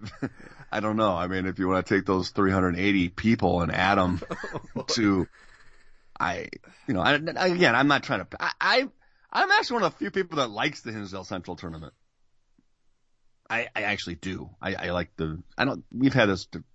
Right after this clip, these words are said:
Speaker 1: debate about
Speaker 2: Yeah.
Speaker 1: you think it's an overrated venue. I think, I love the gym, but you don't like it, I don't think. Do you? No?
Speaker 2: I really dislike it. Yeah. It's
Speaker 1: Yeah.
Speaker 2: one of my least favorite gyms.
Speaker 1: Yeah, and I really, really like it. It's so weird that usually, usually you and I are on the same page with, with venues.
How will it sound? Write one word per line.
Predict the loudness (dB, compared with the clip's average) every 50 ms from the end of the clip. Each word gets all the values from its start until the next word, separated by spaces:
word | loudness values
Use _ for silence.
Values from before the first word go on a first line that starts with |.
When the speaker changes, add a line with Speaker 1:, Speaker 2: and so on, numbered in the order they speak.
| _ _ -12
Speaker 1:
debate | -10 -8 -6 -6 -6 -6
about | -6 -6 -6 -6 -6 -8 -10 _ _ _ _ _ _ _ _
Speaker 2:
Yeah. | -20 -16 -8 -6
Speaker 1:
you | -6 -4
think | -2 -2 -2 -2 -2
it's | -4 -4 -4
an | -2 0
overrated | 2 2 2 2 2 2 2 2 0 0 0
venue. | 0 2 2 2 2 4 4
I | 2 2
think, | 0 -2 -4 -4 -2
I | -2 -2
love | -2 0 0 -2 0 -2
the | -2
gym, | -4 -4 -4 -4 -4 -4 -6 -10 _ _ _ 2
but | 4
you | 6 6
don't | 8 6
like | 4 4 2 0
it, | -6 -12 _ _ _ _
I | -8
don't | -8 -6 -6
think. | -8 -10 -10 -12 _ -4
Do | -2 -2
you? | -2 -2 -6 _ _ _ -2
No? | 0 0 0 0 -4 _ _ _ _ _ _ _ -8
Speaker 2:
I | -6 -4
really | -2 -2 -2 -2 -4
dislike | -6 -10 -16 -16 -16 -16 -18 -20
it. | -20 _ _ _
Yeah. | -16 -16 -14 -14 -6
It's | 2 4
Speaker 1:
Yeah. | 6 6
Speaker 2:
one | 6 4
of | 0
my | -4 -8 -8
least | -8 -10 -10 -12 -14 -16
favorite | -14 -14 -14 -14 -16 -20 -20 -20
gyms. | -20 -20 -20 -20 -8 -2
Speaker 1:
Yeah, | 2 4 4 4 4
and | 4
I | 4 4
really, | 4 4 4 4 4 6
really | 6 4 4 4
like | 2 0 -2 -8
it. | -12
It's | -8 -4
so | -2 -2
weird | 0 2 2 2 2 2
that | 0 -2
usually, | -2 -2 -2 -4 -4 -6 -2
usually | -2 -2 0 0 0 2
you | 2 4 4
and | 4 6
I | 6 6 6
are | 6 6
on | 4 4 2 2 0 -2 -6 -8 _ _ _ _ _
the | -16 -6
same | -2 0 0 0 0
page | -2 -2 0 2 4 4 2 2
with, | -2 -8 -8 _ _ _ _ _ _ _ _ _
with | -2 0 0 2
venues. | 4 4 6 8 8 6 6 4 0 -4 -8 -14